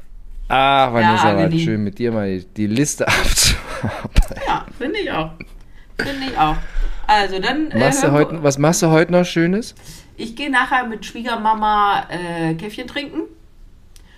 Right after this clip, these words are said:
Speaker 1: Mhm.
Speaker 2: Und ansonsten stapelt sich auf meinem Schreibtisch ganz viel Arbeit, weil es dieses Jahr wieder ein Hashimoto-Day geben wird. Da bist du auch
Speaker 1: Oh,
Speaker 2: dabei.
Speaker 1: ja.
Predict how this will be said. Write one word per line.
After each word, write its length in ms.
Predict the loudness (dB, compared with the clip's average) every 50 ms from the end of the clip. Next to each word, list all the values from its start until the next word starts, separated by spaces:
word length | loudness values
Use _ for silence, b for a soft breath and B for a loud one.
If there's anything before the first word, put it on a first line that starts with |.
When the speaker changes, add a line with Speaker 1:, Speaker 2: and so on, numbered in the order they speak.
| b b b b b
Speaker 1:
Mhm. 280 | -6 -4 -2 -2 -2
Speaker 2:
Und 320 | -2 -4 -4 -6 -8 -4 -2
ansonsten 720 | -2 -2 -2 -4 -6 -6 -6 -6 -10 -12 -12 -12 -12 -10 -10
stapelt 520 | -10 -8 -4 -2 -2 -2 -2 -4 -6 -8
sich 200 | -8 -8 -6 -4 -4
auf 140 | -4 -6 -6
meinem 240 | -6 -6 -6 -8 -8
Schreibtisch 400 | -6 -6 -6 -6 -8 -10 -12 -10
ganz 220 | -8 -8 -8 -8
viel 120 | -6 -4 0
Arbeit, 400 | 0 0 0 0 -2 -6 -4 -4
weil 140 | -6 -6
es 120 | -6 -8 -10
dieses 300 | -12 -12 -10 -10 -8 -8
Jahr 140 | -6 -6 -4
wieder 160 | -4 -4 -4
ein 240 | -4 -4 -4 -4 -4
Hashimoto-Day 920 | -6 -6 -6 -4 -4 -2 -2 -2 -4 -4 -4 -4 -4 -4 -4 -4 -4 -4 -4
geben 380 | -6 -8 -8 -8 -8 -10 -10 -8
wird. 360 | -6 -6 -6 -8 -10 -14 -20 -20 -20 -20 -20 -20 -20 -16 -14 -12 -8
Da 120 | -6 -4 -4
bist 200 | -4 -4 -6 -4
du 80 | -2
auch 160 | -2 -2 0 0
Speaker 1:
Oh, 40 |
Speaker 2:
dabei. 340 | 0 0 2 2 2 2 0
Speaker 1:
ja. 60 | -2